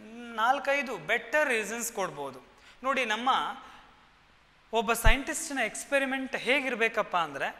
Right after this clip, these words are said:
ಆ ಎಕ್ಸ್‌ಪೆರಿಮೆಂಟೇಷನ್‌ಲಿ accuracy ಇರಬೇಕು, wide variety of, uh, ಚೇಂಜಸ್‌ಗಳಿಗೆ ಅದು expose ಆಗ್ಬೇಕು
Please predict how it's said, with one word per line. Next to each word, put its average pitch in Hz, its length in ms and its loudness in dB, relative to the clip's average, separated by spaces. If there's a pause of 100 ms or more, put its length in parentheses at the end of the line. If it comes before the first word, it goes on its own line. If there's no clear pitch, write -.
(840)
ಆ 208 200 10
ಎಕ್ಸ್‌ಪೆರಿಮೆಂಟೇಷನ್‌ಲಿ 254 1160 2
accuracy 240 680 4
ಇರಬೇಕು, 170 580 -2 (840)
wide 277 580 6
variety 254 560 4 (140)
of, 233 60 -4
uh, 214 260 0 (280)
ಚೇಂಜಸ್‌ಗಳಿಗೆ 240 1040 0
ಅದು 240 420 0
expose 254 520 -2
ಆಗ್ಬೇಕು 156 600 -2